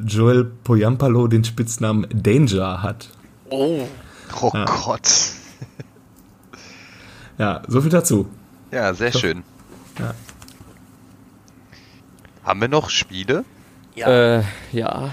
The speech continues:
Speaker 4: sind wir irgendwie auf, äh, Leipzig, Frankfurt eingegangen? Wir hatten am Anfang kurz, äh, Frankfurt wegen Ban-, Bastos,
Speaker 2: Nee.
Speaker 4: aber
Speaker 2: Haben wir nicht gemacht,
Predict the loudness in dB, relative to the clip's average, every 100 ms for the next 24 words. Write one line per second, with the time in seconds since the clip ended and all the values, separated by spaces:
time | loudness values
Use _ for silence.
0 | -10 -8 0 2 2 0 0 0 0 0
1 | 0 2 2 2 2 0 0 -2 -8 -6
2 | -6 -6 -6 -8 -6 -4 -2 0 0 0
3 | 0 0 2 0 2 0 -2 -4 0 0
4 | 0 -2 0 0 -2 -4 -6 -6 -8 -6
5 | -2 0 0 -2 0 -2 -2 -2 -2 -2
6 | -4 -4 -4 -2 0 2 2 0 -6 -16
7 | -16 -18 -18 -20 -20 -20 -14 -8 -8 -8
8 | -8 -4 -2 -2 0 -2 -2